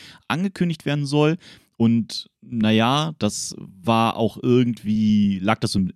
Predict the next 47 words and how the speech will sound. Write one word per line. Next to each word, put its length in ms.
so 100
ein 80
bisschen 220
in 60
der 100
Luft, 340
weil 260
S-, 180
S-, 140
Fox 300
McCloud 380
so 80
eine 100
prominente 720
Rolle 300
im 180
Super 280
Mario 360
Galaxy 580
Film 340
hatte. 300
Und 100
das 220
war 260
irgendwie 160
so 100
ein 60
bisschen 220
out 140
of 180
nowhere 540
und 160
er 120
war 80
da 100
so 80
eine 160
wichtige 300
Person. 560
Und 380
da 160
gab 220
es 80
eben 160
schon 340
die 80
Vermutung, 640